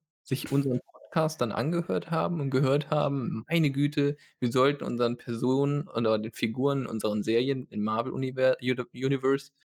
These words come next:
einfach mal 'n bisschen mehr Tiefe geben.“ Weil das ist ja auch das, was wir mehrfach jetzt schon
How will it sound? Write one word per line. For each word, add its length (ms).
einfach 300
mal 120
'n 80
bisschen 280
mehr 380
Tiefe 320
geben.“ 300
Weil 100
das 120
ist 60
ja 100
auch 80
das, 200
was 140
wir 120
mehrfach 340
jetzt 100
schon 240